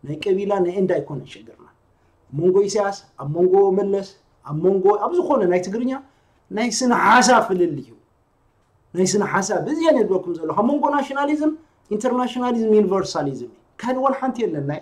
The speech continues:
ዓሌት ኣይኮነ፣ ናይ ቀቢላ ኣይኮነ፣ ናይ እንዳ ኣይኮነ። ሽግርና ልካ ማዕረ ናይ እንግሊዝ፣ ማዕረ ናይ ኣውሮጳ ሽግርና እዩ ዘለና። ልካ ከምዚ ሌበር ገለ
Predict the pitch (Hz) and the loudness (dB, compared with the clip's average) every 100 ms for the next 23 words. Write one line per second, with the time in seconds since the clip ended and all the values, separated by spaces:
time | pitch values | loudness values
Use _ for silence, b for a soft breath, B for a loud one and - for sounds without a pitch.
0 | _ 190 254 311 311 330 311 330 311 - | _ 0 2 2 0 0 -2 -2 -4 -10
1 | b b b _ - 196 240 247 247 247 | b b b _ -2 0 0 -2 -4 0
2 | 294 302 302 302 302 269 247 254 226 - | 2 4 4 4 2 2 0 2 2 2
3 | 170 143 143 269 262 294 294 285 - _ | 0 -4 -6 -2 2 4 4 2 -6 _
4 | _ 262 381 - - - 233 233 262 262 | _ -8 -6 -6 -8 -6 -2 2 4 4
5 | 233 247 247 233 247 262 - 233 214 214 | 2 -2 -2 -2 -2 2 4 4 2 4
6 | 214 226 226 208 - 175 180 175 156 147 | 6 6 4 0 -2 -2 0 -2 -4 -6
7 | 143 139 135 _ b b 233 233 - 208 | -6 -8 -12 _ b b -4 -2 0 0
8 | 190 214 202 160 147 | 2 4 4 0 -4